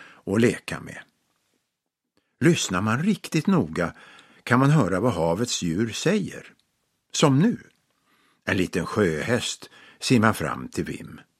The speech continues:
"Korallstaden behöver hjälp. Kan du hjälpa oss?" frågar sjöhästen.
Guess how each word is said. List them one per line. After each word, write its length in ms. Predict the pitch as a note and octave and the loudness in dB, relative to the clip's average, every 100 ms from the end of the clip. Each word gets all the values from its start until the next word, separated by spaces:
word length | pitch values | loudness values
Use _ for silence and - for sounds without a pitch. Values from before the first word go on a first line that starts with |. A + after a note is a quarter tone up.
| _ _ _ _ _ _ _ - | _ _ _ _ _ _ _ 0
"Korallstaden 1080 | E3 F3+ D#3+ A2+ - F3+ G#3 G#3 F#3+ C#3+ - - - | 4 8 8 4 2 2 2 2 0 0 -2 -10 -2
behöver 300 | D#3+ E3+ F3 | 4 6 6
hjälp. 640 | C#3+ D#3+ A#3 B2 - - | 6 4 4 -2 -10 -4
Kan 200 | D3+ C3+ | 2 2
du 280 | F#2+ C#3+ A#3+ | 4 2 4
hjälpa 360 | A#3+ E3 - | 2 0 -4
oss?" 340 | - - - - - _ - _ | -2 -2 -4 -10 -18 _ -20 _
frågar 340 | F#2+ C2 C2 | -8 -6 -6
sjöhästen. 720 | - F#2 - - - - G1+ | -4 -4 -4 -8 -10 -12 -18